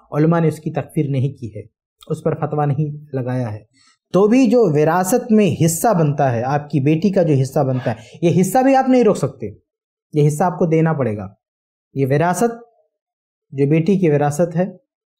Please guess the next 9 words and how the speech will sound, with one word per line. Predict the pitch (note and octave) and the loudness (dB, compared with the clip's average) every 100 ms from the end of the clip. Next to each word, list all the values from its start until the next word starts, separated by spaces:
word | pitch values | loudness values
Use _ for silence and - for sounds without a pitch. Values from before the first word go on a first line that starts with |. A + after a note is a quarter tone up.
| _ B2+ | _ -2
बाप | D3 D#3 | -2 0
मर | E3+ | 0
गया | E3 F3+ G3+ | 2 0 -2
तो | - - C3+ | -6 -6 -4
भाइयों | A#2 F3 G#3+ | 0 2 2
की | G#3+ | 2
जिम्मेदारी | E3 E3 D3+ D3+ F3+ E3+ | 2 2 2 2 2 0
कि | F3 | 0
वो | D#3 D3 C#3+ - | 0 0 -4 -16